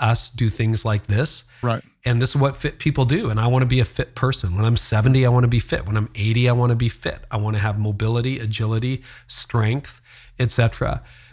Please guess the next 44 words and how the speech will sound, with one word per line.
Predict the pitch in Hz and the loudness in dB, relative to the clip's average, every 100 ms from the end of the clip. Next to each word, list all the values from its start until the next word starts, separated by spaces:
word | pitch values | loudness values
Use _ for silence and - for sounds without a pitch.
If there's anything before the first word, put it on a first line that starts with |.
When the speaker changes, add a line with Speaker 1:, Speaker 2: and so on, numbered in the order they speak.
| - _ - | -20 _ 0
Speaker 1:
Do | 147 | 4
you, | 180 233 - | 4 2 0
do | 113 139 | 2 4
you | 226 | 2
see | - - 143 | 0 2 4
that | 156 160 - | 4 2 0
flip? | - - 123 120 151 - | -8 -2 2 4 2 2
And | 131 | 4
that | 156 233 - 117 | 4 2 0 2
goes | 135 123 | 4 4
back | 131 127 - | 2 -2 2
to | 120 | 2
imposter | 107 - 180 220 - 117 | 2 0 -4 -4 0 -2
syndrome | - 107 104 101 98 | 2 2 2 0 0
too, | - 202 160 | -2 -2 0
where | 107 110 | 2 2
you're | 117 120 | 2 2
like, | 113 113 180 | 2 0 -2
"Yeah, | 285 127 | 0 2
I | |
may | 151 175 | 4 4
not | 147 117 | 2 2
be | 120 | 2
the | 104 | 2
strongest | - 113 127 127 | 0 0 2 0
guy | - 135 | 0 0
in | 139 | 2
the | 131 | 0
gym, | 127 131 143 | 0 0 0
but | 135 110 - | -2 -4 -2
I | 110 | -2
belong | 110 107 113 107 110 113 | -2 -2 0 2 2 2
here." | 113 95 73 - _ - - - | 0 -4 -10 -20 _ -20 -20 -8
Speaker 2:
Yeah. | - - 104 | -4 -2 0
Speaker 1:
And | 127 117 113 - _ - - | 0 0 -2 -4 _ -6 2
can | 196 | 2
you | 302 | 2
talk | - 139 160 | 2 2 4
about | 135 131 | 2 4
that | 127 117 - - - | 4 2 0 -8 2
pivot | 117 107 - - _ - | 2 2 -2 -8 _ -2
and | 113 | 2
how | 95 110 | 2 2
it | 110 | -2